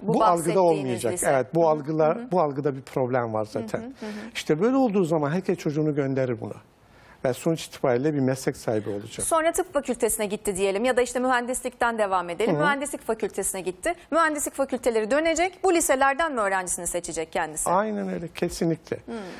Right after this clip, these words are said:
Speaker 2: Mesela diyelim ki tıp kariyer meslek lisesine giren bir öğrenci.
Speaker 1: Tamam.
Speaker 2: Ne yapacak? Buradan yani bu meslek lisesi bitince tıp fakültesine gidecek.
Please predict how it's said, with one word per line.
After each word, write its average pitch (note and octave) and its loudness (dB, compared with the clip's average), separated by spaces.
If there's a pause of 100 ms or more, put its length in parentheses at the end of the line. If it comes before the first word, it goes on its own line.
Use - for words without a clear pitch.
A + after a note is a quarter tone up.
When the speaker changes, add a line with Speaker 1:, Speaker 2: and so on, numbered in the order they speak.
(120)
Speaker 2:
Mesela A#3+ 0
diyelim G#3 0
ki - -2
tıp - -4
kariyer F#3 2
meslek E3 0
lisesine D3 0
giren C3 0
bir A#2+ -6
öğrenci. B2+ 0 (120)
Speaker 1:
Tamam. A3 -4
Speaker 2:
Ne D4 4
yapacak? - -2 (380)
Buradan A3+ 0 (460)
yani D#3+ 2
bu A3 4
meslek E3+ 0
lisesi C#3+ -4
bitince D3+ 0 (380)
tıp C#4 -4
fakültesine F#3+ -2
gidecek. A2+ -8